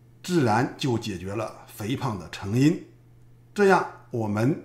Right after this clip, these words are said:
就会有一个健美的身体。好了，今天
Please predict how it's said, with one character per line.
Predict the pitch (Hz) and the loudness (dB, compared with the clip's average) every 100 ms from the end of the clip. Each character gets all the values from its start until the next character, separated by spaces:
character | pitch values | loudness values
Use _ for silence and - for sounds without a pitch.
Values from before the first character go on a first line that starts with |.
| - | -8
就 | 143 110 | -6 -4
会 | 131 120 | -2 -2
有 | 104 92 | -4 -6
一 | 117 | -8
个 | 135 117 - - - | -6 -10 -12 -20 -6
健 | - 185 120 | 4 4 4
美 | 104 98 82 | 0 -4 -6
的 | 101 92 - - | -10 -12 -14 -16
身 | - 117 | -8 -6
体。 | 113 98 - - _ - - - - - - - - | -6 -8 -14 -20 _ -20 -20 -20 -20 -20 -20 -20 -12
好 | 107 120 | -2 2
了， | 143 - - - - - - | 2 0 -14 -20 -20 -20 -10
今 | - 185 | 0 2
天 | 165 175 180 - | 4 4 4 -2